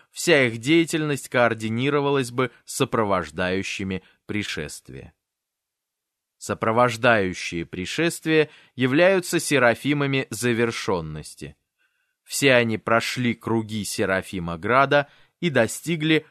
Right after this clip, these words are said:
отряда завершённости серафимов. После чего они специально обучались преодолевать трудности и справляться с чрезвычайными ситуациями,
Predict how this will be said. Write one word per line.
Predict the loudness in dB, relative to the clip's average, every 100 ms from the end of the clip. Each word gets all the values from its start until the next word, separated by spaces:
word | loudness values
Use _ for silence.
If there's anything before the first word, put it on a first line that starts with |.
| _ _ _
отряда | 0 0 2 4 6 4 2 0
завершённости | -4 -2 -2 -2 -2 -2 -2 -4 -6 -8 -6 -6
серафимов. | -6 -4 -2 -2 -4 -10 -10 -12 _ _ _ _ _ _ _ _ _ -8
После | -6 -4 -6
чего | -2 2 2 2
они | 0 -2
специально | -4 -2 2 4 4 0
обучались | -4 -4 -4 2 2 4 0 -8 _
преодолевать | 2 4 4 2 2 4 2
трудности | 2 0 0 -2 -2 -2 -4 _
и | -8
справляться | -4 2 4 4 4 2 0 -6
с | -6
чрезвычайными | -4 -2 -2 -4 -2 0 0 -2 -4
ситуациями, | -6 0 4 6 4 0 -4 -4 -4